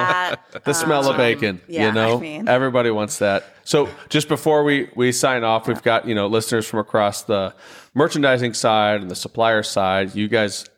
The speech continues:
Speaker 2: Elf is, uh, a heroic story, uh, of the ages. I mean, essentially, to go from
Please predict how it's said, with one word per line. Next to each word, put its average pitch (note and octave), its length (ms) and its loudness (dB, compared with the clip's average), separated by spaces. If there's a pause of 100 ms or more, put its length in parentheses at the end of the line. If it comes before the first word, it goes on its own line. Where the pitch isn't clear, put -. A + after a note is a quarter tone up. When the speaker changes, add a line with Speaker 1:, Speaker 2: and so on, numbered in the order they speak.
(380)
Speaker 2:
Elf B2 400 2
is, G#2 380 0
uh, F#2+ 300 2
a G#2+ 60 -2
heroic A#2 540 0
story, G2 540 -2 (420)
uh, F#2+ 240 2
of G2 200 0
the F#2+ 120 0
ages. - 440 -6 (120)
I G2 40 -6
mean, F2+ 140 -8
essentially, - 480 -4
to - 120 -14
go G#2+ 260 0
from G2 360 -2